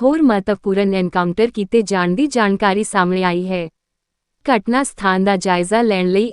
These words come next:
ਅੰਮ੍ਰਿਤਸਰ ਦੇ ਪੁਲਿਸ ਕਮਿਸ਼ਨਰ ਗੁਰਪ੍ਰੀਤ ਸਿੰਘ ਭੁੱਲਰ ਖੁਦ ਪਹੁੰਚੇ, ਜਿਨ੍ਹਾਂ ਨੇ ਪੂਰੇ ਮਾਮਲੇ ਦੀ ਜਾਣਕਾਰੀ ਮੀਡੀਆ ਨਾਲ ਸਾਂਝੀ ਕੀਤੀ। ਪੁਲਿਸ ਕਮਿਸ਼ਨਰ ਨੇ ਦੱਸਿਆ ਕਿ ਚੌਦਾਂ ਨਵੰਬਰ ਨੂੰ ਇੱਕ ਲੇਡੀ ਨਾਲ ਦੋ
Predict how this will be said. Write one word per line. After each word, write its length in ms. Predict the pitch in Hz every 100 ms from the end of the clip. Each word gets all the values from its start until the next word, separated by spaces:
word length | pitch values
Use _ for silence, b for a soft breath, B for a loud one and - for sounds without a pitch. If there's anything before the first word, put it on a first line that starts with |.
| 214
ਅੰਮ੍ਰਿਤਸਰ 500 | 214 240 - - 311
ਦੇ 140 | 269
ਪੁਲਿਸ 360 | 240 196 202 -
ਕਮਿਸ਼ਨਰ 500 | 202 190 185 208 202
ਗੁਰਪ੍ਰੀਤ 500 | 185 185 196 185 208
ਸਿੰਘ 240 | - 214 196
ਭੁੱਲਰ 300 | 202 180 180 -
ਖੁਦ 220 | 233 247
ਪਹੁੰਚੇ, 440 | 226 214 220 294
ਜਿਨ੍ਹਾਂ 420 | 247 208 190 185
ਨੇ 120 | 185 269
ਪੂਰੇ 320 | - 220 254
ਮਾਮਲੇ 400 | 220 185 185 202
ਦੀ 140 | 247
ਜਾਣਕਾਰੀ 560 | 240 214 190 190 185 202
ਮੀਡੀਆ 340 | 202 190 196
ਨਾਲ 180 | 190 175
ਸਾਂਝੀ 380 | - 180 175 185
ਕੀਤੀ। 400 | 190 180 185 170 - _ _ _ _ _ _
ਪੁਲਿਸ 320 | 240 240 277
ਕਮਿਸ਼ਨਰ 500 | - 214 202 - 214
ਨੇ 140 | 208 254
ਦੱਸਿਆ 420 | 196 190 - 226
ਕਿ 140 | 226 247
ਚੌਦਾਂ 440 | - 185 175 196
ਨਵੰਬਰ 460 | 190 185 185 185 190
ਨੂੰ 180 | 247 240
ਇੱਕ 200 | 277 220
ਲੇਡੀ 340 | 208 214 302
ਨਾਲ 260 | 262 208 196
ਦੋ 180 | 202